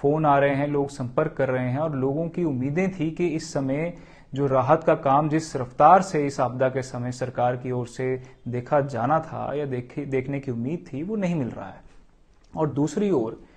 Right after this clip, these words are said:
जहां आज करोड़ों अरबों रुपए का हिमाचल प्रदेश को इस आपदा के समय में नुकसान हुआ है, तो हिमाचल प्रदेश के हर एक नागरिक को उम्मीद है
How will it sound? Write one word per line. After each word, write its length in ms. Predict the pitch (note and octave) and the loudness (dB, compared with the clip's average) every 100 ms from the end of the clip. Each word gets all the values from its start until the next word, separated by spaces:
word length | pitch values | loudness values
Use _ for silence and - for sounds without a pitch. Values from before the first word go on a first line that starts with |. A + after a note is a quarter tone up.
| - - - - - | -20 -20 -20 -20 -12
जहां 340 | B2 B2+ D3+ D#3+ | -6 0 2 4
आज 260 | C#3+ D#3+ | 6 6
करोड़ों 420 | D#3+ D3 C#3 D#3+ E3+ | 2 0 2 4 4
अरबों 220 | D3 D#3 | 4 0
रुपए 220 | D3+ C#3 | 0 -2
का 120 | D3 | -2
हिमाचल 380 | C#3+ C3+ B2+ D3 | -2 -2 -2 -2
प्रदेश 420 | D3 B2+ B2+ C3 | -4 -4 -2 -4
को 240 | - C#3 C#3 | -4 -2 -2
इस 220 | C#3 C3 | -4 -8
आपदा 380 | B2 C3 C3 C#3 | -6 -6 -4 -4
के 140 | C#3 | -4
समय 280 | - B2 B2+ | -6 -6 -4
में 120 | B2+ | -4
नुकसान 440 | A#2+ A2+ - C#3 | -6 -8 -2 -2
हुआ 280 | D3 A#2+ A2+ | -2 -4 -6
है, 180 | A2+ D3 | -4 -4
तो 120 | D#3+ | -4
हिमाचल 460 | C3 B2 B2 B2 D#3 | -4 -2 -2 -2 -6
प्रदेश 380 | D3+ B2+ C3+ C#3 | -6 -4 -4 -2
के 120 | D#3+ | -6
हर 260 | - D#3 | 0 4
एक 100 | G3 F#3 | 4 4
नागरिक 420 | D3+ C3+ C3+ C3+ | 0 0 -4 -4
को 120 | C3+ | -4
उम्मीद 260 | B2+ B2 A2+ | -2 -4 -6
है 260 | A2 B2 | -8 -8